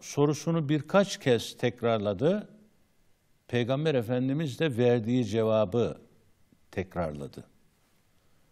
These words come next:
Değerli izleyenler, bir tek tavsiye, "Kızma, öfkelenme veya gazaplanma."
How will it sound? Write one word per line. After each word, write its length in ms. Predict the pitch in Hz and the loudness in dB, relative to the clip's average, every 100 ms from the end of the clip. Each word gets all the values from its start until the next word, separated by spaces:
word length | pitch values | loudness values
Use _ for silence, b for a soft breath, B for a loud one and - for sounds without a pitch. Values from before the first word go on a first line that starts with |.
| _ _ _ _ _ _ - | _ _ _ _ _ _ -6
Değerli 380 | 127 170 202 214 | 4 6 6 0
izleyenler, 680 | 127 123 110 107 95 92 - _ _ _ _ _ _ _ _ _ _ _ _ _ _ _ - - | 0 0 0 -2 -4 -8 -14 _ _ _ _ _ _ _ _ _ _ _ _ _ _ _ -12 0
bir 260 | 240 220 | 2 2
tek 280 | - 185 185 | 2 2 2
tavsiye, 680 | 143 135 120 - 123 101 85 - _ | 0 0 -2 -2 0 0 -4 -14 _
"Kızma, 600 | - 156 123 98 82 - _ _ _ _ _ | -2 -2 -2 -6 -10 -12 _ _ _ _ _
öfkelenme 880 | 120 117 - 123 131 131 92 78 71 _ _ _ _ | -6 -4 -2 0 0 0 -4 -6 -12 _ _ _ _
veya 280 | 127 127 127 | -2 0 0
gazaplanma." 1000 | 139 127 110 127 - 120 120 107 76 69 | 0 0 2 -2 0 0 0 -2 -6 -12